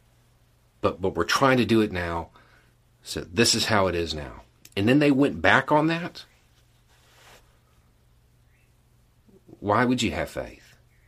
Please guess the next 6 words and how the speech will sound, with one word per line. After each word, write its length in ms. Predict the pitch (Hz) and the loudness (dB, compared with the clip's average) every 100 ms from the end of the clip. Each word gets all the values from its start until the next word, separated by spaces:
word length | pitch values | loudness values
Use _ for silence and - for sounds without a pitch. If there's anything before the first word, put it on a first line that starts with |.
| _ _ _ _ _ | _ _ _ _ _
We're 80 | 123 | 4
not 160 | 151 123 | 4 4
talking 400 | - 139 151 131 | 2 2 2 0
about 240 | 104 95 | 0 -2
reversing 600 | 90 82 98 143 - 104 | -4 2 4 4 2 -2
something 460 | - 87 85 80 | -2 -4 -4 -8